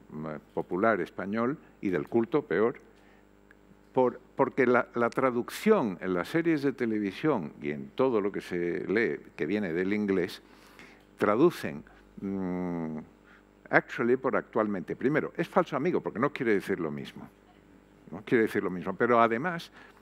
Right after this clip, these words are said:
el actually, el, la desinencia, eh, en la L Y es muy liviana. Eh, creo que, eh, a ver, recordar que Borges decía que era tan feo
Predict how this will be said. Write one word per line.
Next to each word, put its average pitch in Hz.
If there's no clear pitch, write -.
el 110
actually, 151
el, 110
la 92
desinencia, 107
eh, 95
en 92
la 87
L 117
Y 110
es -
muy 170
liviana. 131
Eh, -
creo 190
que, 180
eh, 107
a 120
ver, 151
recordar 127
que -
Borges 120
decía 160
que 123
era 139
tan 95
feo 170